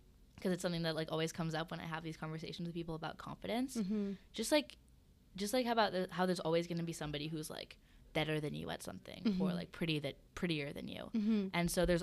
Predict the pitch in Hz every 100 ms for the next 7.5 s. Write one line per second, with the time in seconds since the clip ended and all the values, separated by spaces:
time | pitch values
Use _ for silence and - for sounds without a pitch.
0 | - 160 165 175 180 170 170 165 156 156
1 | - 160 - 147 147 175 196 202 208 240
2 | 240 277 - 220 247 220 190 - - -
3 | - - - - 170 165 165 165 170 165
4 | 190 175 170 233 190 156 180 175 160 151
5 | 147 165 160 156 147 - 180 180 - -
6 | 220 208 - - 170 - 196 170 - 156
7 | 156 - - 185